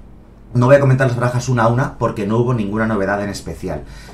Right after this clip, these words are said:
Eh, la baraja más jugada fue la White Winnie, ¿vale? Siete versiones con azul y otras tres más blanco. O sea, s-, hubo diez White Winnies, ¿vale? Ya sea en su versión pura mono blanca o con un pequeño splash azul para,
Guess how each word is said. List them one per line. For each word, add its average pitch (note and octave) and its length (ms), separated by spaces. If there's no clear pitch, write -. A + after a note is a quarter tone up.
Eh, G2+ 460
la G#2+ 140
baraja B2+ 320
más C3 160
jugada B2+ 300
fue D3 380
la A2 360
White A2+ 260
Winnie, E2+ 360
¿vale? B2+ 240
Siete D3 400
versiones F#2+ 560
con F2 420
azul D3 460
y G#2+ 200
otras F#2 1000
tres C#3 300
más C#3+ 380
blanco. F2 520
O D#2 40
sea, - 160
s-, - 300
hubo B2 240
diez C3+ 420
White G2+ 320
Winnies, E2+ 320
¿vale? G2 220
Ya G#2 80
sea G#2 180
en E2 80
su - 80
versión G#2+ 300
pura A2+ 220
mono A2 160
blanca B2 400
o B2 140
con A2+ 140
un A2+ 140
pequeño G#2 320
splash G#2+ 320
azul A2 340
para, G2 300